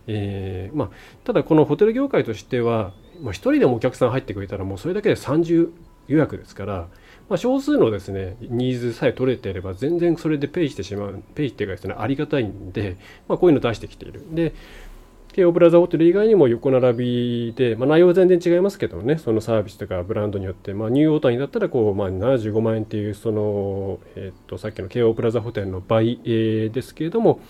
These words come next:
多分三食つくのかな。なんか、まあ、当然部屋とかの質とかもありますけども、えーっと、まあ、いろんなサービスの質が上がってきて、またビジネス利用なんかも想定した二部屋構造だったり、その中のカンファレンスルームを使えるみたいな構造になっている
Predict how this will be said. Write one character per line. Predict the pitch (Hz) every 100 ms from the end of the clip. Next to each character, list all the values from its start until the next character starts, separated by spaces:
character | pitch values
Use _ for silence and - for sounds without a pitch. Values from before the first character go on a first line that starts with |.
| - -
多 | - 269
分 |
三 | - - 233 240 226
食 | - 180 - 104
つ | - 127
く | - 104
の | 90 80
か | -
な。 | 95
な | 127 151
ん |
か、 | -
ま | 104 98
あ、 | 87 -
当 | 143
然 | 160 143
部 | 113
屋 | 127 139
と | 131
か | 98
の | 98
質 | - 107
と | 104
か | 95
も | 90
あ |
り | 101
ま | 107
す | -
け | 107
ど | 110
も、 | 123 113 - - - - - - - 127
え | 117 117 113
ー |
っ | - - -
と、 | 104
ま | 95 98
あ、 | 120
い |
ろ | 127
ん | 123
な | 117 113 -
サ | - 135
ー | 120
ビ | 101
ス | - 98
の | 98
質 | - -
が | 196
上 | 113
が | 104
っ |
て | -
き | 110
て、 | 113
ま | 147
た | 170
ビ | 139
ジ | 131
ネ | 135
ス | 135
利 | 131
用 | 120 95 90 87 85 117
な | 101
ん | 101
か | 156
も | 165
想 | 131 113
定 | 113
し | -
た | 151 107
二 | - 117
部 |
屋 | 113 110
構 | 113
造 | 104 92
だ |
っ | 90
た | -
り、 | 185 196 120
そ | 107
の | 107
中 | 101 110 92
の | 87 90
カ | -
ン | 110
フ | 110
ァ |
レ | 110
ン |
ス | 110
ル | 101
ー |
ム | 90
を | 90
使 | - 107
え |
る | 104
み | 104
た | 160
い |
な | 190
構 | - 92
造 | 95
に | 92
な | 90
っ |
て | - -
い |
る | 65